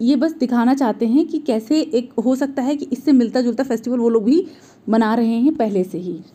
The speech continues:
ठीक है। Then पैरोकलाइजेशन, पैरोकलाइजेशन क्या होता है? He says it that when the element of great tradition percolates downwards and become the part of little tradition, thereby losing its original form,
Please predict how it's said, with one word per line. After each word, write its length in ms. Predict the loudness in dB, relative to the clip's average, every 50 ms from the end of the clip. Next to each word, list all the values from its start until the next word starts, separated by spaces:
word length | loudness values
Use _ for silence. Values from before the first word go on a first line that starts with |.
| -8 -6
ठीक 180 | -4 -4 -2
है। 140 | -4 -6 -6 -8 -14 -20 -20 -20 -20 -20 _ _ -8 -4
Then 320 | -2 0 0 0 0 -4 -6 -10 -14 _ _ _ _ _ _ _ -20 -20 -20 -20 -20 -20 -20 -20 _ _ -20 -8 -4
पैरोकलाइजेशन, 880 | -2 0 0 0 0 0 0 0 0 0 0 0 -2 -2 -6 -8 -8 -10 -12 -12 -6 -4
पैरोकलाइजेशन 640 | -2 -2 -2 -2 -2 -2 -2 -2 -2 0 0 0
क्या 100 | 2 0
होता 200 | 0 -2 -2 -4
है? 100 | -4 -4 -6 -10 -18 -20 -20 _ _ 0
He 140 | 0 2 2
says 180 | 0 0 0 0
it 160 | 0 -2 -2 -6 -14 -20 -20 -12 -6
that 500 | -4 -2 -2 -2 -4 -8 -10 -8 -6 -2 0
when 160 | 2 2 2 2 0 -6 -12 _ -20 -20 _ _ _ _ _ _ _ _ -8 -4
the 100 | -4 -4 0
element 360 | 0 2 2 4 4 4 4 2
of 120 | 0 -2 -2 0 0
great 280 | 2 2 0 0 0 0
tradition 440 | 0 0 0 2 4 2 2 4 2
percolates 600 | 0 -2 0 0 0 2 2 2 0 -2 -4 -4
downwards 460 | -4 -4 -2 -2 -2 -4 -4 -6 -6 -10 -16 -20 -20 -20 -20 -20 _ -20 -20 _ _ _ _ _ _ _ -4
and 220 | 0 2 2 4 4
become 260 | 2 0 0 0 0 0
the 100 | 0 -2
part 260 | -2 -2 -2 -2 -2
of 100 | 0 0
little 320 | 2 0 2 0 -2 -2
tradition, 380 | 0 0 0 0 0 0 2 2 2 4
thereby 400 | 2 2 2 2 0 2 2 2
losing 280 | 0 0 -2 -2 -2 -4
its 100 | -2 -2 0
original 320 | 0 0 0 -2 -4 -6
form, 280 | -6 -8 -8 -8 -8